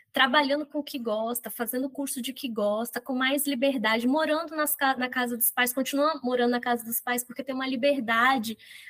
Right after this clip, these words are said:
maior econômica, né? E aí dessa geração a gente vai ter grandes escritores que ainda hoje são reconhecidos no Japão.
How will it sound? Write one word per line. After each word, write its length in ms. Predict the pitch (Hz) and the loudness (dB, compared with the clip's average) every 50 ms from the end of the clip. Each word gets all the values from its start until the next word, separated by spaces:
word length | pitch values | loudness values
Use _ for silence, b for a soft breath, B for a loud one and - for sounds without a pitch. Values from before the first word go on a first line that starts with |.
| B _ | B _
maior 560 | 226 226 233 240 240 220 208 214 226 233 233 - | 0 4 4 4 4 4 2 2 2 0 0 -2
econômica, 720 | 240 - - 320 359 339 269 214 196 190 196 196 - - - _ _ _ _ _ _ _ _ _ _ _ _ | -4 -2 -2 -4 -2 0 0 0 0 -2 -6 -10 -14 -18 -20 _ _ _ _ _ _ _ _ _ _ _ _
né? 200 | 196 208 214 220 - | -6 -6 -6 -2 2
E 100 | 254 269 | 4 4
aí 180 | 269 277 302 269 | 4 4 2 2
dessa 380 | 233 262 277 359 453 - 415 359 | 4 4 4 4 2 -2 -6 -4
geração 480 | 311 320 262 247 240 - - 277 294 | -2 -2 0 2 2 4 2 4 2
a 60 | 302 294 | 2 2
gente 220 | 277 285 269 277 | 2 0 0 2
vai 140 | 269 285 285 | 0 0 0
ter 100 | 302 294 | 0 -2
grandes 380 | 240 262 262 277 294 339 359 | 0 0 2 2 2 0 -2
escritores 500 | - - 302 311 - - 269 277 277 - | -4 -4 -6 -10 -6 -4 -4 -2 -2 -4
que 120 | - - 294 | -2 -2 -2
ainda 440 | 285 277 302 339 370 403 392 370 320 | 0 0 -2 0 2 4 4 4 4
hoje 540 | 254 240 240 247 277 254 262 277 302 302 - _ _ | 4 2 2 2 2 0 -2 -4 -6 -8 -10 _ _
são 240 | - - - 269 277 | -6 -2 -2 0 2
reconhecidos 720 | 285 285 285 - 285 277 277 269 - - 233 247 247 247 | 2 0 0 0 -2 -2 0 0 -2 -2 -2 -6 -6 -4
no 140 | 262 269 269 | -4 -2 -2
Japão. 500 | 277 277 277 - _ 226 202 190 185 | -2 -2 -2 -4 _ -6 -4 -4 -6